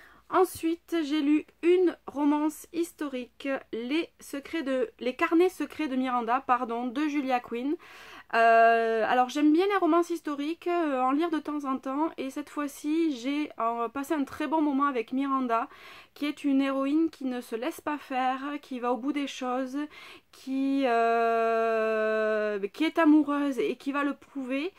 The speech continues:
et qui va, euh, alors déjà ne pas laisser tomber, euh, sa meilleure amie, et qui va aller, euh, aider, euh, celui qu'elle aime,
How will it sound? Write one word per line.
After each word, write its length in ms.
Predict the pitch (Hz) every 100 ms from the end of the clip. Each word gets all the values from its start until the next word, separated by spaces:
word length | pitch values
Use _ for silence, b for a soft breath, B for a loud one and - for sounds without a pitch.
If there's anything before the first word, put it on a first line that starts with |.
| B B 302 _ -
et 200 | 262 285
qui 340 | - 294 302
va, 380 | 240 247 269 277 _ 208
euh, 560 | 208 208 202 202 196 - - -
alors 180 | - 165
déjà 280 | 180 254 302
ne 240 | 269 294 311
pas 180 | 302
laisser 260 | 294 269 285
tomber, 520 | 269 254 240 254 247
euh, 340 | 190 196 196 196
sa 280 | - 247 247
meilleure 280 | 277 294
amie, 400 | 262 226 220 240 -
et 100 | 233
qui 140 | 233
va 140 | 220 233
aller, 360 | 240 262 262
euh, 320 | 220 202 190 185
aider, 480 | 247 240 247 269 269
euh, 140 | 190
celui 400 | 190 - 208 240
qu'elle 180 | 233 214
aime, 280 | 214 240